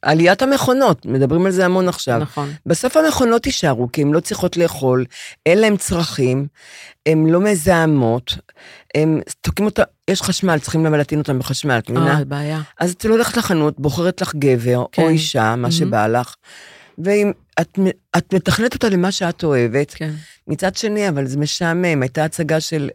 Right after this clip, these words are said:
Speaker 1: עוזי וייל, נדמה
Speaker 2: כן.
Speaker 1: לי, הרובוטית, בהבימה. שהוא קנה לו אחת כזאתי, מה שהוא אוהב, כי הוא ת-,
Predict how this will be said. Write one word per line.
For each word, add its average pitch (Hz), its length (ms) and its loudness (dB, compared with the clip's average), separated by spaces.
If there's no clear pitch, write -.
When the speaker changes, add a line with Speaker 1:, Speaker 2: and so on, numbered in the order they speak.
Speaker 1:
עוזי 156 240 0
וייל, 147 240 2
נדמה 123 260 -2
Speaker 2:
כן. 120 140 0
Speaker 1:
לי, 127 100 -2
הרובוטית, 143 680 0
בהבימה. 135 540 2
שהוא - 220 -8
קנה 233 320 2
לו 240 120 2
אחת 202 260 -2
כזאתי, 165 640 0
מה 208 200 2
שהוא 202 320 4
אוהב, 139 300 6
כי - 80 -6
הוא 147 140 -2
ת-, - 100 -6